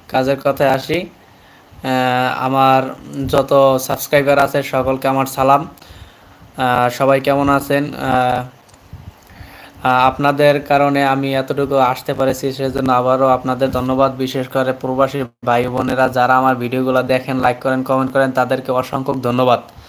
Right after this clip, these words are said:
যে এত ব্যস্ততার মাঝেও আমরা, আহ, ভিডিও করি। এই ভিডিওতে আম-, আপনারা অনেক শেয়ার করেন, লাইক করেন,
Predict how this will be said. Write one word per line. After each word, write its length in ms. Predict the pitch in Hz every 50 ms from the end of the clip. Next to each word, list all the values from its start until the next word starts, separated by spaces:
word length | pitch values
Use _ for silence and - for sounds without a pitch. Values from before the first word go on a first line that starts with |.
| - - - - - - - - - -
যে 100 | 131 139
এত 180 | 139 135 147
ব্যস্ততার 500 | 147 143 139 139 - 151 143 143 143 143
মাঝেও 400 | 139 135 135 131 139 143 143 139
আমরা, 600 | 135 123 131 131 131 131 131 135 131 127 127 123
আহ, 680 | 123 - - - - 135 127 127 123 123 123 123 123 123
ভিডিও 320 | 117 127 131 127 139 139 139
করি। 180 | 143 139 135
এই 80 | 139 135
ভিডিওতে 460 | 123 123 123 120 131 135 135 135 135
আম-, 260 | 127 120 123 123 135
আপনারা 500 | - 139 127 123 123 - - 131 127 131
অনেক 280 | 127 127 131 131 120 -
শেয়ার 340 | - - - 139 131 131 127
করেন, 260 | 131 135 123 123 123
লাইক 300 | 123 127 123 120 - -
করেন, 220 | 131 123 123 123